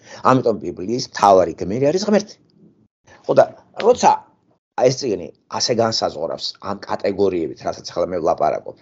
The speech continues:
ღმერთს ამ თვისებებით, ხო, რომელიმე ლიტერატურაზე აზრილ კაცს მოეწონება ეს წიგნი?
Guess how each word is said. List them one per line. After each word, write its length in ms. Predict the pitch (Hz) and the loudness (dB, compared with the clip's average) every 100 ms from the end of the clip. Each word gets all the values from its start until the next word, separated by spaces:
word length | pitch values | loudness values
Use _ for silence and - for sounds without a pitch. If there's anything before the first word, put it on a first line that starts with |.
| _ _ - - - _ _ _ | _ _ -20 -20 -20 _ _ _
ღმერთს 480 | - - - 123 82 | -8 2 6 6 4
ამ 120 | 80 87 | 0 0
თვისებებით, 580 | 135 180 127 80 73 - | 0 4 4 2 -4 -14
ხო, 280 | - 110 85 90 87 | -6 -4 -2 -4 -2
რომელიმე 480 | 110 139 139 131 | 2 4 4 2
ლიტერატურაზე 720 | 123 107 107 107 104 104 95 98 | 2 2 2 2 2 0 0 0
აზრილ 280 | 92 90 95 | 0 -4 -8
კაცს 220 | 90 95 | -6 -2
მოეწონება 440 | 82 82 82 73 | -2 -2 -4 -4
ეს 120 | - | -6
წიგნი? 320 | - 65 71 | -6 -6 -8